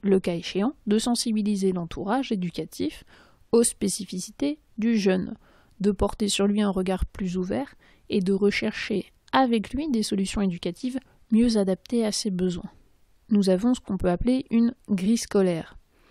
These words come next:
Nous avons donc par exemple un enfant standard et un enfant à haut potentiel.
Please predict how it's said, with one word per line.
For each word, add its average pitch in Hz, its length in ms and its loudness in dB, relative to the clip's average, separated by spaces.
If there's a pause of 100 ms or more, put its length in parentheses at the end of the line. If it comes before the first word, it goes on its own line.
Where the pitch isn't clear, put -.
(380)
Nous 226 160 4
avons 233 260 2
donc 214 300 2
par 190 160 0
exemple 180 440 0
un 196 160 2
enfant 190 420 0
standard 202 760 -2
et 220 100 0
un 214 120 4
enfant 269 400 0
à 202 140 2
haut 220 100 4
potentiel. 202 680 -4